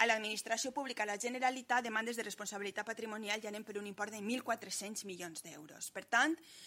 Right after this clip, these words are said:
eh, l'anterior govern del Partit Popular mai pot parlar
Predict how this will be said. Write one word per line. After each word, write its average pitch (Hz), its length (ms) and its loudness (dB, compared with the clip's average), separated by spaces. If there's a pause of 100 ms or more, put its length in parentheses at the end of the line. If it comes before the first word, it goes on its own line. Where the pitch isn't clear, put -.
(340)
eh, 233 200 2
l'anterior 220 400 4
govern 262 240 4
del 247 160 -2
Partit 233 240 -2
Popular 240 380 2
mai 247 180 0
pot 262 240 -4
parlar 233 560 8